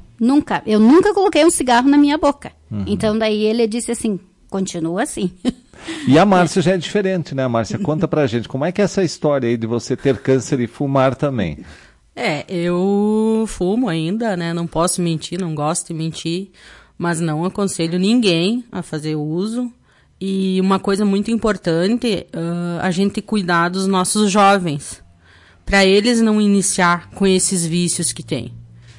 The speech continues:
Speaker 3: Porque aí depois é mais difícil de você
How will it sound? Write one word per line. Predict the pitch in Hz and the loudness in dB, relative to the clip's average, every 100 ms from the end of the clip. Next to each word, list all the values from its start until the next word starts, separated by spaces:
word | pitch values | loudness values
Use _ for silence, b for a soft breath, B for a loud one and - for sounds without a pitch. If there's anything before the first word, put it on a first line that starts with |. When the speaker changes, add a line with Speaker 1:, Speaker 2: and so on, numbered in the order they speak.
| b b b - - | b b b -20 -4
Speaker 3:
Porque | 185 175 202 | -2 -2 0
aí | 196 190 | 2 2
depois | 190 190 196 190 | 0 0 0 0
é | 190 | 2
mais | 190 185 | 0 0
difícil | 165 - 277 - 262 | -2 2 2 2 0
de | 220 | 0
você | 202 202 - 185 180 175 165 160 156 | 0 0 2 4 4 2 2 0 -2